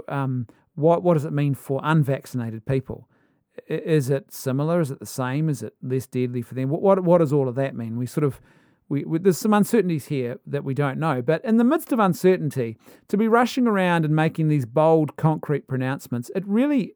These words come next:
doesn't make a lot of sense, and it isn't particularly logical either.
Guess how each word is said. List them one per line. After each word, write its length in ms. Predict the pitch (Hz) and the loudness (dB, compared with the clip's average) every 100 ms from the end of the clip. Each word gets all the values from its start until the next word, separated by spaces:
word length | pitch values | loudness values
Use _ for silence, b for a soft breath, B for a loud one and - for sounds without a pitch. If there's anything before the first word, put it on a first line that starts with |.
| _ | _
doesn't 300 | 143 160 151 | 2 2 2
make 180 | 139 135 | -4 -4
a 60 | 135 | -4
lot 100 | 123 | -4
of 60 | |
sense, 320 | 113 123 123 - | -4 -6 -6 -4
and 100 | 180 | -2
it 80 | 185 | 0
isn't 220 | 254 196 | 0 -2
particularly 520 | 139 - 156 139 123 | -4 -6 -8 -6 -6
logical 560 | 117 127 123 120 - 110 123 | -2 0 0 -4 -10 -6 -2
either. 320 | 131 117 | -2 -2